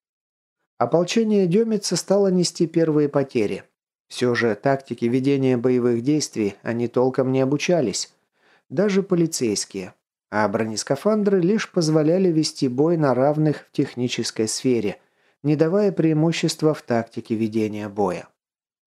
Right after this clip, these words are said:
Продвижение вперед резко затормозилось,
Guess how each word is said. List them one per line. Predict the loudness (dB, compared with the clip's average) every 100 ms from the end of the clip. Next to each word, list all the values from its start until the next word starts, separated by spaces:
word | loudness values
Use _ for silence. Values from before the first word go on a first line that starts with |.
| _
Продвижение | -2 0 0 2 2 2 0
вперед | 0 0 2 0 2
резко | 2 2 0 -2
затормозилось, | 0 0 2 2 2 2 2 0 -2 -8